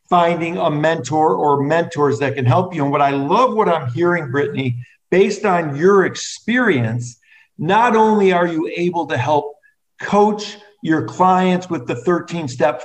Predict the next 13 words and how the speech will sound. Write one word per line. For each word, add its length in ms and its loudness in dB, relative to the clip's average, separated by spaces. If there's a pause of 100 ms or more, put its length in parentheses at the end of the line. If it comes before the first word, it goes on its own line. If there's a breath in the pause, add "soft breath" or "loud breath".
formula 520 0
to 100 -6
start 400 -2
their 240 -4
online 480 0
service, 580 0
but 220 -2 (260 loud breath)
because 520 0
of 200 -6
your 280 4
background 680 0
and 200 -4
experience, 960 -2